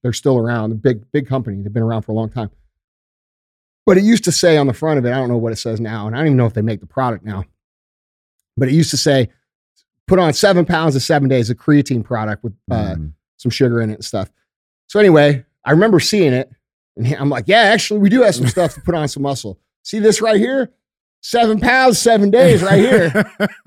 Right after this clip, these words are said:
Speaker 1: And, and, and he's like, "What is that?" And I'm like, "Well, it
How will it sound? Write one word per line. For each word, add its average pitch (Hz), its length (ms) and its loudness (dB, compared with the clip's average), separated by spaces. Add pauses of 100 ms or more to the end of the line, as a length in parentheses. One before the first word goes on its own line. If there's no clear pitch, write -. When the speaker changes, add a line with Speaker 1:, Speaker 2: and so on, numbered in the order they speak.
(380)
Speaker 1:
And, 208 280 -6
and, 190 320 -2
and 185 80 -2
he's 208 180 -4
like, 202 140 -2
"What 262 180 0
is 311 220 -2
that?" 147 260 -6
And 165 80 -6
I'm 196 100 -4
like, 180 220 -4 (380)
"Well, - 360 0
it - 80 -18